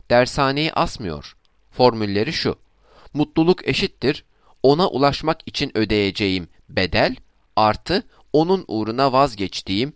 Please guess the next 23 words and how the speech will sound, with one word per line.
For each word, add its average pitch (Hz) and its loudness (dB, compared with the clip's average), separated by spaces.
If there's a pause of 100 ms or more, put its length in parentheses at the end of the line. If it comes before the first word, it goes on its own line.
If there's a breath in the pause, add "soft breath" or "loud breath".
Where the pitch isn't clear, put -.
(160)
şeyler. 78 -4 (840 loud breath)
İşlem 226 0
sonucunda 117 0 (180 soft breath)
mutluluk 143 -4 (140)
küçük - -8
mü 110 -8
çıktı? - -8 (440)
Öyleyse 156 2 (260 soft breath)
daha 185 4
az 143 0
fedakarlıkla 123 2
yakalayabileceğin 98 -2 (360 soft breath)
daha 180 2
büyük 110 -6
mutluluğu 104 -4
bekle. - -10 (880 soft breath)
"Mutsuz 196 -2
olalım, 113 2 (220 soft breath)
ne 175 2
var?" 107 2
cümlesinin 98 -6
kıymeti 98 -6
burada. 90 -6